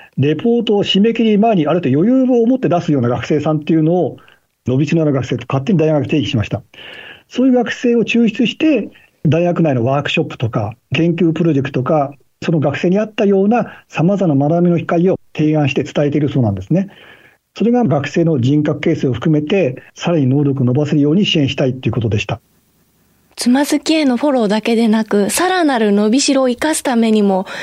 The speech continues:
Speaker 2: データが活用されているということで、過去のデータベースの分析からも様々なことが分かってきたそうですね。
Speaker 1: はい。金沢工業大学によりますと、金沢工業大学の入学試験の成績と、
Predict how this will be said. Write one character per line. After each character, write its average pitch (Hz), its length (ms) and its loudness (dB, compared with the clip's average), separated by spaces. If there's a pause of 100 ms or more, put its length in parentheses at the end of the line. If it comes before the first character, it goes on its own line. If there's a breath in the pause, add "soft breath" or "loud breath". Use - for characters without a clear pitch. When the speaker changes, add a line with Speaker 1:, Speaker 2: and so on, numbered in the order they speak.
(160 loud breath)
Speaker 2:
デ 226 120 0
ー - 20 -2
タ 240 120 -2
が 226 120 0
活 226 300 -2
用 214 100 0
さ 240 120 -2
れ 220 100 0
て 220 120 -2
い 214 40 2
る 220 120 2
と 220 80 -2
い 208 40 2
う 202 40 0
こ 208 140 -4
と 208 120 -2
で、 196 160 -2 (600 loud breath)
過 427 140 -2
去 453 200 2
の 277 80 0
デ 247 140 0
ー 269 40 -6
タ 339 140 0
ベ 330 140 0
ー - 20 -2
ス 302 120 0
の 220 120 2
分 226 160 2
析 254 280 -2
か 247 120 -4
ら 262 100 -2
も 247 240 2
様 226 300 0
々 254 240 0
な 202 100 0
こ 202 140 -2
と 208 100 0
が 196 240 -2
分 190 120 -2
か 208 120 -4
っ 202 40 -4
て 190 120 -2
き - 100 -8
た 202 120 -2
そ 202 160 0
う 185 40 0
で 190 100 -2
す - 140 -2
ね。 202 220 2 (880)
Speaker 1:
は 143 80 0
い。 139 120 -4 (680)
金 160 140 2
沢 190 180 0
工 190 160 2
業 190 120 4
大 202 120 2
学 175 120 -2
に 131 60 2
よ 120 80 2
り 131 80 0
ま 139 140 0
す 135 100 -10
と、 131 420 -2 (340)
金 214 200 0
沢 240 160 0
工 233 260 0
業 233 140 2
大 233 180 2
学 214 240 2
の 175 120 4
入 190 200 4
学 196 220 2
試 - 120 -4
験 190 140 2
の 135 80 2
成 156 180 0
績 147 300 -4
と、 214 320 0